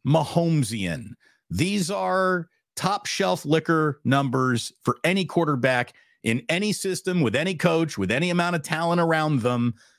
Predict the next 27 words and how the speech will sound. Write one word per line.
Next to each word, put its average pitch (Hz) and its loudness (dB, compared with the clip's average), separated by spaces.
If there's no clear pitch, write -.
These 160 -2
are 175 -4
the 160 -2
sorts 165 -4
of 160 -4
numbers 143 2
that 131 -6
you 123 2
produce 117 0
in 120 2
video 113 0
games 92 -2
in 117 2
back-to-back 110 0
weeks 101 -2
more 120 2
often 117 0
than 107 0
you 104 0
do 95 0
on 95 2
an 95 0
actual 92 -2
N 87 0
F 82 -4
L 85 0
field. - -12